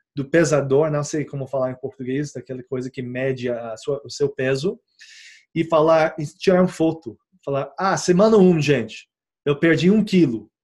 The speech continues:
E, e deixa as pessoas fazer parte de sua jornada. Mais uma vez, aquela, aquele princípio de vulnerabilidade. <laughs> Ok. Ahn.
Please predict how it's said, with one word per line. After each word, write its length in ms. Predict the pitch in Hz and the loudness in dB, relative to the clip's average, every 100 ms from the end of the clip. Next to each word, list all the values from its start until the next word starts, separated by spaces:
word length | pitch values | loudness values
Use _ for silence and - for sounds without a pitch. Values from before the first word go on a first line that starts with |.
| _ _ _ _ _ _ _ _ _ _ _ _ | _ _ _ _ _ _ _ _ _ _ _ _
E, 520 | - 147 165 156 147 139 | -4 -2 0 2 4 4
e 40 | |
deixa 260 | 143 175 190 | 2 0 0
as 100 | 190 | -4
pessoas 360 | 175 180 170 | -4 0 0
fazer 280 | - 156 160 | 0 0 -2
parte 540 | 160 160 180 - 180 180 - - _ | 0 0 0 -2 -6 -8 -14 -20 _
de 160 | 147 | -4
sua 260 | 147 151 156 | -4 -2 -2
jornada. 520 | 151 151 127 110 104 | 0 0 -2 -4 -8
Mais 280 | 123 151 156 | -2 -2 0
uma 120 | 175 | 0
vez, 220 | 147 151 | 0 0
aquela, 420 | 147 147 147 127 - _ _ _ | -2 -2 0 -2 -6 _ _ _
aquele 440 | - 123 - 135 135 | -12 -10 -6 -4 -4
princípio 720 | - 151 147 - 165 160 170 | -6 -6 -4 -4 -4 -2 -4
de 320 | 139 151 139 123 | -2 -6 -8 -14
vulnerabilidade. 1600 | 117 135 165 160 160 151 135 139 143 127 120 117 110 101 - _ _ _ _ _ _ _ | -6 -4 -2 -2 0 0 0 -2 0 -2 0 0 -2 -12 -20 _ _ _ _ _ _ _
<laughs> 580 | - _ 147 - 147 - _ - - - - - _ 147 | -20 _ -8 -8 -14 -16 _ -20 -20 -20 -20 -20 _ -2
Ok. 440 | - 175 135 113 - _ _ _ - _ | 2 2 0 -4 -18 _ _ _ -20 _
Ahn. 560 | 139 139 135 135 131 | -6 -2 -2 -2 -4